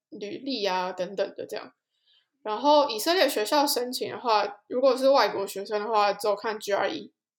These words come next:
就没看托福。然后G R E很特别，它只有，就G R E有两个，我那时候考G R E，我不知道现在G R E有没有变。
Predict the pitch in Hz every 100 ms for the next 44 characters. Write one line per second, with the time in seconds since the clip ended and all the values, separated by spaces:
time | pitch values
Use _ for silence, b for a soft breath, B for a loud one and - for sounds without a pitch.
0 | _ _ - - 220 214 226 226 196 196
1 | 359 349 _ _ _ - 240 254 262 269
2 | 254 269 277 247 - 262 - - 233 226
3 | 220 - 294 - 262 240 214 - - -
4 | - - 233 302 302 262 233 220 - 123
5 | - - 226 240 247 247 214 - - -
6 | - -